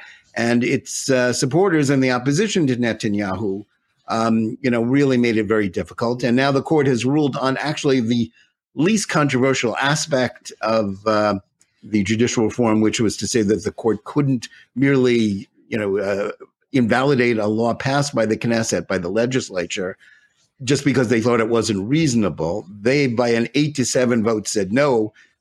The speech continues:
the court can do anything it wants. Um, I think had this happened, you know, in the absence of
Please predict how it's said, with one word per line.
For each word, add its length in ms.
the 680
court 240
can 120
do 140
anything 320
it 160
wants. 640
Um, 500
I 100
think 180
had 180
this 180
happened, 720
you 120
know, 140
in 200
the 140
absence 640
of 360